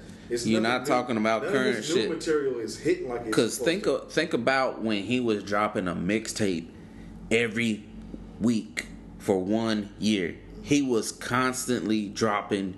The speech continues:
Speaker 2: shit that you were talking about, shit that was going on.
Speaker 1: But I always thought this. I don't think as an artist you should drop music like that constantly, everything. Because it gets to the point where people just,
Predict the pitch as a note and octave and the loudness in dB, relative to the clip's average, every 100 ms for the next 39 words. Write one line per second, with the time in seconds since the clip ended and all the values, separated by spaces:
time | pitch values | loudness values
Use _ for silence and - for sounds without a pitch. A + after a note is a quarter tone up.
0 | - - - A#2 G2+ - - - - - | -12 -4 0 2 2 -2 -8 -16 -10 2
1 | G2 F#2 - - G#2+ A2 G2 - - - | 4 4 -4 0 2 2 -2 -8 -4 0
2 | F#2 - A2 G2+ F#2+ F2+ G2 F2+ - - | 0 2 2 2 -2 2 2 0 -6 -12
3 | - - B2+ - G#2+ F#2 F#2 E2 A#2 A#2 | -6 2 2 4 2 2 -2 0 0 2
4 | A2+ G#2+ A2 G#2+ G#2 A2+ B2+ C3 - - | 2 2 2 0 -2 -2 -4 -4 -10 -16
5 | - - - - - - A#2 B2 A2+ B2 | -16 -16 -16 -16 -16 -8 -6 -6 -2 -2
6 | A#2+ A2+ A2+ A2 A2+ G#2+ F#2 F2+ E2+ - | 0 -2 -6 -8 -6 -6 -8 -10 -12 -12
7 | - - - - - - C#3+ D3+ C#3+ D3 | -14 -14 -14 -16 -16 -4 -2 0 -2 -4
8 | C3+ A#2 - - A#2 A2 G#2+ G#2 A2+ A2 | -4 -6 -12 -10 -8 -6 -8 -6 -6 -6
9 | G#2+ G#2 - - G2 G#2 - F2+ F#2+ - | -6 -10 -12 -12 -10 -10 -10 -12 -12 -12
10 | - E3+ - - - - - - - G#2 | -14 -14 -14 -12 -14 -14 -16 -14 -14 -12
11 | G2 F#2+ - F2+ F2 F#2+ F#2+ - - - | -12 -14 -14 -14 -12 -10 -10 -12 -14 -16
12 | - - - - B2 B2 A2+ C3 - C3 | -16 -14 -4 0 0 -2 -2 -4 -4 -4
13 | C3+ B2+ B2+ A2 G2+ B2 A2 G#2+ G#2 G#2 | -4 -4 -6 -4 -6 -6 -6 -6 -4 -6
14 | G2+ | -8